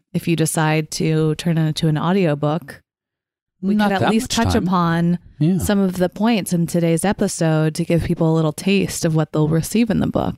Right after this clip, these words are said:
Speaker 2: I think that's fantastic. And, and also, these pillars are relevant, I think, too, to what we like to talk about,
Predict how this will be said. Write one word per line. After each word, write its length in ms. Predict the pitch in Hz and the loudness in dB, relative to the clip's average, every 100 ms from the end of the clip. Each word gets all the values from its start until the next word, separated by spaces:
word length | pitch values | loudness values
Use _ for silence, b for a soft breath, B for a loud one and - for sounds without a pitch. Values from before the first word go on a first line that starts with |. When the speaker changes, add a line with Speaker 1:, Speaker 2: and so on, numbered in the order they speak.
| - | -2
Speaker 2:
I 80 | |
think 180 | 101 101 | 0 2
that's 160 | 107 - | 0 0
fantastic. 580 | 104 95 101 - 87 98 | -4 0 0 0 -2 0
And, 220 | 92 92 | 0 2
and 160 | 98 | 0
also, 560 | 95 95 - 95 92 87 _ _ _ _ _ _ - | 2 2 2 2 2 0 _ _ _ _ _ _ -8
these 240 | 101 104 | 0 0
pillars 400 | - 123 107 101 | 0 0 2 2
are 100 | 95 | 0
relevant, 440 | 92 95 101 92 87 | 2 2 2 0 -2
I 100 | 95 | -2
think, 220 | 104 90 | 0 -2
too, 180 | - 98 | 0 0
to 500 | 90 95 87 85 80 _ _ _ _ _ _ _ _ - | 0 0 2 0 -4 _ _ _ _ _ _ _ _ -8
what 260 | 101 95 | -2 0
we 140 | 92 113 | 2 2
like 200 | 120 95 | 2 -2
to 80 | - | -4
talk 280 | 95 85 | -2 -2
about, 320 | 90 85 82 | 0 0 0